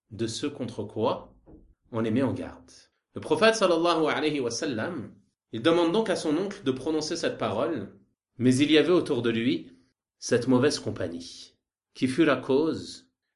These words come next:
de son malheur, wal iyadu billah. Ils lui dirent donc, c'est-à-dire Abu Jahl et Abdullah ibn Abi Umayya, « Délaisseras-tu la religion de Abdul Muttalib ? » Ils se sont opposés à ce que venait de lui dire le messager d'Allah sallallahu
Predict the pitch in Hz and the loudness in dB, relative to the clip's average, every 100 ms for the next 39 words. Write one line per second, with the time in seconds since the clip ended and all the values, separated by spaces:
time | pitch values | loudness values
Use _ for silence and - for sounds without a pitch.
0 | _ 107 120 - 120 113 123 143 110 107 | _ -2 0 2 2 4 4 4 2 0
1 | 101 98 127 123 98 80 - - - _ | -2 -2 -2 -4 -8 -12 -16 -20 -20 _
2 | _ _ 127 180 185 185 139 151 180 - | _ _ 4 6 8 8 8 2 0 -10
3 | - - _ _ _ _ - 110 101 131 | -18 -18 _ _ _ _ -14 -4 -2 0
4 | 107 104 104 143 120 92 90 - _ _ | 0 0 -2 -2 -2 -6 -10 -18 _ _
5 | _ - 101 110 127 117 120 135 117 113 | _ -2 2 4 2 2 2 2 0 -2
6 | - 107 104 95 107 135 156 170 - _ | -4 -4 -2 -2 0 0 0 -4 -14 _
7 | _ _ _ 131 269 269 - 139 - 110 | _ _ _ 8 8 6 2 0 -2 -8
8 | - _ _ _ _ - 110 104 127 113 | -10 _ _ _ _ -2 0 2 2 0
9 | 104 147 127 92 101 104 95 87 - 98 | -2 -2 -2 -2 -2 -6 -6 -8 -8 -8
10 | - - 82 - _ _ _ - 107 151 | -8 -12 -18 -20 _ _ _ -12 -6 -4
11 | 131 165 - 190 160 117 147 196 - _ | 0 0 2 2 4 4 0 -4 -12 _
12 | _ _ _ 104 107 139 139 127 135 127 | _ _ _ -8 -2 0 4 4 4 4
13 | 123 123 113 143 156 113 120 117 110 113 | 4 2 2 0 0 0 -2 -2 -4 -2
14 | 107 120 151 - 110 104 101 | -2 0 -4 -4 -2 -2 -4